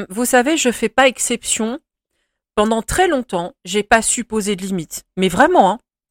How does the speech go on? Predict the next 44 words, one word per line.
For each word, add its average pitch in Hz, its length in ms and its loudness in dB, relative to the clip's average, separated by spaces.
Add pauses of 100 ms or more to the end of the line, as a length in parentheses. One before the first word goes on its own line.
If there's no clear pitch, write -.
(200)
J'ai 247 220 2
été 294 260 -2
dans 240 180 0
le, 254 320 4
euh, 185 80 2 (360)
arrête 226 240 2
ça 302 220 2
parce 240 160 -2
que 233 100 -6
ça 208 140 -2
me 208 60 -6
fait 202 140 -10
du 185 120 -8
mal, 247 320 0 (400)
arrête 220 280 0
ça 262 220 4
parce - 300 -4
que, 240 100 -6
euh, 220 200 0 (100)
voilà. 202 300 -4 (100)
Sauf - 300 -6
que, 180 280 -4 (680)
il 196 140 -6
y 202 100 2
a 190 100 4
quelques 190 320 -8
petites 180 320 -10
années, 208 360 -2
j'ai 190 200 -2
commencé 180 420 -4
à 180 80 0
dire, 247 300 -6 (140)
euh, 156 180 -8 (140)
t'arrêtes 214 480 -2 (200)
ou, 214 320 -8
euh, 156 120 -4
je - 120 -16
me 226 60 -6
tire. - 340 -6 (140)
Voilà, 208 320 0 (120)
c'est, - 220 -12
c'est - 160 -4
la 165 120 2
conséquence. 233 640 -4